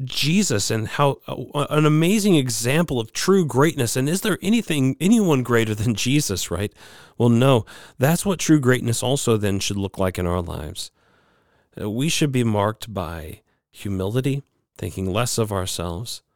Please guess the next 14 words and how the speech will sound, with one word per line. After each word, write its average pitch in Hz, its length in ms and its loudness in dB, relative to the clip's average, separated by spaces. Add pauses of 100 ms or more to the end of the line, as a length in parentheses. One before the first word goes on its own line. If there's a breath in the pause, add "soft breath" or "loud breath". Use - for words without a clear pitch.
(300)
thinking 110 400 -2
and 92 140 -4
looking 101 320 -4
to 98 120 -4
the 92 140 -6
interest 104 540 -4
of 87 300 -8
God 95 400 0
and 85 160 -8
of 90 120 -10
others 92 480 -4
before 87 340 -6
our 82 180 -4
own. 85 260 -6